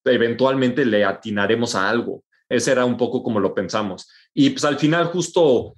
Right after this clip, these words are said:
lo que sí pudimos hacer que nos ayudó mucho, que es un modelo que hacen mucho los, eh, startup studios ahorita en Estados Unidos que se ha puesto de moda, es básicamente agarran y crean una página para una empresa que no existe, o sea,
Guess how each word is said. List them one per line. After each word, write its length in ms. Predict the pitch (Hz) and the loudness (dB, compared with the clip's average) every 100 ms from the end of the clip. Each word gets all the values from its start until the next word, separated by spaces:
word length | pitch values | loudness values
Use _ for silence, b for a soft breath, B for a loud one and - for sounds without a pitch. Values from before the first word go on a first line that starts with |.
| - | -8
lo 300 | 226 135 127 | 0 2 2
que 100 | 127 | 0
sí 140 | 185 | 0
pudimos 400 | 165 170 160 123 | 2 4 4 2
hacer 280 | 110 123 123 | 0 2 0
que 100 | 131 | 0
nos 140 | 104 | -2
ayudó 300 | 107 104 113 | -2 2 2
mucho, 320 | 120 120 120 120 | 2 2 0 -2
que 60 | |
es 80 | 123 | -2
un 100 | 190 | 0
modelo 400 | 151 120 123 127 | 2 4 4 2
que 100 | 120 | 0
hacen 300 | 113 135 117 | 0 -2 0
mucho 320 | 117 113 127 | -2 0 -2
los, 460 | 110 104 95 - 117 | 2 2 2 0 0
eh, 280 | 104 101 101 | 2 2 -2
startup 420 | - 123 120 117 | -2 0 0 -2
studios 500 | - 123 117 113 107 | -2 0 2 4 2
ahorita 260 | 104 104 113 | 0 -2 -4
en 60 | |
Estados 300 | 104 113 101 | -2 -2 -2
Unidos 240 | 110 110 104 | -2 -4 -4
que 80 | 101 | -6
se 80 | |
ha 100 | 107 | -4
puesto 240 | 113 110 117 | -2 0 0
de 60 | |
moda, 300 | 98 104 117 | 2 2 4
es 100 | 123 | 2
básicamente 1040 | 104 110 117 110 101 104 104 110 101 92 - _ _ - | 0 -2 -2 -4 -2 -2 0 2 2 0 -4 _ _ -6
agarran 560 | 117 123 127 131 127 | -2 0 0 0 0
y 360 | 117 110 98 - _ _ - | -2 -4 -6 -10 _ _ -4
crean 480 | 135 127 127 131 127 | 0 2 2 2 2
una 360 | 123 120 - | 2 0 -2
página 720 | 120 110 - 110 107 104 101 - _ _ _ | -6 -6 -4 -2 0 -2 -4 -10 _ _ _
para 160 | 113 117 | 0 2
una 140 | 117 | 0
empresa 600 | 104 113 113 107 123 139 | 0 0 0 0 -2 -2
que 140 | 120 101 | -2 -2
no 160 | 107 | -2
existe, 600 | 101 - 117 - - 127 | -4 -6 -6 -4 0 0
o 60 | 170 | 2
sea, 360 | 131 104 - | 0 -2 -6